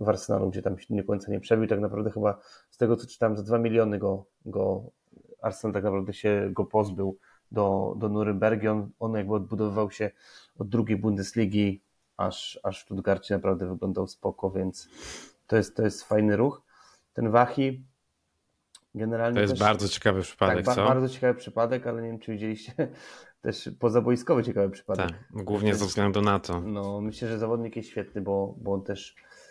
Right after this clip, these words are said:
Speaker 1: też, e, jakby sła-, dla mnie to jest trochę słabsza wersja Kyliana Mbappé, że to jest po-, podobny zawodnik. No wiadomo, półka nie ta, nawet nie ma co o tym dyskutować, ale podobny profil zawodnika. I on też zagra na dziewiątce, zagra na skrzydle,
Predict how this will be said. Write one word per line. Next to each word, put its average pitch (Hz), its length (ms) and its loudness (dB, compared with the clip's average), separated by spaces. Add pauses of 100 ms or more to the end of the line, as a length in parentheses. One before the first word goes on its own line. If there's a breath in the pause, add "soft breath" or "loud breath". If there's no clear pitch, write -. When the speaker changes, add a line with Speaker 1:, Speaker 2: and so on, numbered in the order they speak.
(320 soft breath)
Speaker 1:
też, - 380 -6
e, - 400 0
jakby 127 360 2 (640)
sła-, 127 320 0
dla 120 120 4
mnie 147 100 2
to 147 60 0
jest 131 120 -4
trochę 123 200 -2
słabsza 127 320 0
wersja 113 380 0
Kyliana 107 560 0
Mbappé, 98 320 -2
że 98 120 -8
to - 100 -10
jest 98 180 -8
po-, - 80 -12
podobny 107 380 0
zawodnik. 98 380 -2
No 131 60 0
wiadomo, 110 380 2 (180)
półka 117 280 0
nie 110 140 -2
ta, 110 160 2
nawet 107 240 0
nie 110 60 -2
ma 107 120 0
co 107 120 -6
o - 20 -8
tym 104 160 -8
dyskutować, 104 520 -2
ale 104 180 -4 (260 soft breath)
podobny 131 280 4
profil 117 280 2
zawodnika. 95 500 -8 (600)
I 117 80 2
on 110 60 0
też 104 180 -2
zagra 104 260 2
na 104 100 0
dziewiątce, 107 420 0
zagra 104 240 2
na 98 100 0
skrzydle, 104 560 0